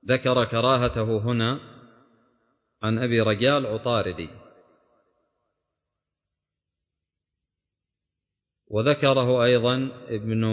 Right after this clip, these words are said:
أبي الدنيا في كتاب الصمت عن مجاهد، ساقه بسنده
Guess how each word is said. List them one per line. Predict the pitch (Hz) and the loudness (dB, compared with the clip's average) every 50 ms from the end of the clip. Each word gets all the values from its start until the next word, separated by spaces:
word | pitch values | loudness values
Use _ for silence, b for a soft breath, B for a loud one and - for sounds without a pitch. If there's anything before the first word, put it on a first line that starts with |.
| 110 110 107 | 0 0 -2
أبي | - 104 107 110 | -2 0 0 0
الدنيا | 110 98 98 107 123 123 127 123 120 113 | -2 -2 0 2 4 4 6 4 4 2
في | 113 113 | 0 -4
كتاب | 101 117 110 120 117 110 | -6 -4 0 0 0 0
الصمت | 107 104 - - - 131 135 147 143 135 - | 0 -2 -2 -2 -2 -4 -4 -6 -6 -8 -8
عن | 110 113 110 107 | -6 -4 -4 -2
مجاهد، | 101 101 92 107 117 113 110 90 85 85 82 - - - - - - _ _ - - - | -4 -2 0 2 2 2 2 0 -2 -4 -6 -8 -12 -20 -20 -20 -20 _ _ -12 -8 -6
ساقه | - 107 104 104 - 104 98 101 98 | -2 -2 -2 -2 -2 -4 -4 -4 -4
بسنده | 87 92 98 92 - 117 113 110 113 113 107 127 143 | -4 -6 -6 -6 -4 -4 -4 -2 -2 -2 -2 -2 -2